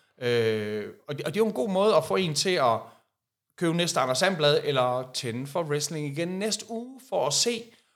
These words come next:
kommer han mon ud af sin koma? Altså, det,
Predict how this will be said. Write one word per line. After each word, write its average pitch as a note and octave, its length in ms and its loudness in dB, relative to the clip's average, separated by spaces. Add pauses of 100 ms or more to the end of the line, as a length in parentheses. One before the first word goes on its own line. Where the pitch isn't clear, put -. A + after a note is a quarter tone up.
(140)
kommer C3+ 240 -2
han A#2+ 240 -4
mon B2 200 -4
ud F#3 180 0
af C#3+ 120 0
sin A#2+ 220 -2
koma? D3 480 -4 (500)
Altså, C#3 220 0
det, C#3 140 -8